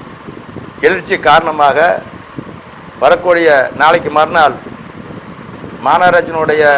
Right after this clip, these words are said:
உரிமம் பெறுவதில் பல குளறுபடிகள், சிக்கல்கள் இருந்தது. அதை தமிழக முதல்வருக்கு கோடிட்டு காமித்தோம். அதனுடைய முதற்கட்டமாக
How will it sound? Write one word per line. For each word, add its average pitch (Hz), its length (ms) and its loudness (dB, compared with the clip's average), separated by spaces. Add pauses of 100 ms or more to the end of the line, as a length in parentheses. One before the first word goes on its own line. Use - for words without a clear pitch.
(1040)
உரிமம் 190 320 2
பெறுவதில் 170 500 2 (100)
பல 160 200 6 (240)
குளறுபடிகள், 165 680 0
சிக்கல்கள் 160 460 -4
இருந்தது. 143 380 -6 (520)
அதை 156 200 4 (560)
தமிழக 180 360 0
முதல்வருக்கு 165 520 0
கோடிட்டு 165 380 0
காமித்தோம். 151 440 -2 (460)
அதனுடைய 170 380 2 (100)
முதற்கட்டமாக 156 680 0